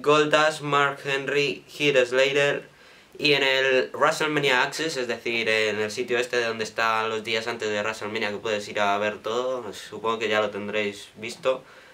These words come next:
o por lo menos sabéis de lo que estoy hablando. Eh, si tenéis el network, que yo lo tengo y lo he estado viendo, estaba ahí, bueno. Eh,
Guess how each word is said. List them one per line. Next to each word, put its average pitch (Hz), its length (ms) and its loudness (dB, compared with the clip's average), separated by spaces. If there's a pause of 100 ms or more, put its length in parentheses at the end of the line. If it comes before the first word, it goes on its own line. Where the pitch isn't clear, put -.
(280)
o 110 140 -2
por 107 140 2
lo 107 100 2
menos 110 460 0
sabéis 117 640 -2
de 113 120 0
lo 107 120 2
que 107 60 -2
estoy 117 200 0
hablando. 110 560 0 (960)
Eh, 113 160 0
si 117 120 0
tenéis 117 340 0
el 117 140 0
network, 123 500 0
que 110 320 0
yo 110 80 -2
lo 113 100 0
tengo 113 320 -2
y 104 160 2
lo 101 140 0
he - 20 -2
estado 104 320 -2
viendo, 113 300 -2
estaba 98 420 -4
ahí, 98 300 -4
bueno. 117 260 -6 (720)
Eh, 151 540 4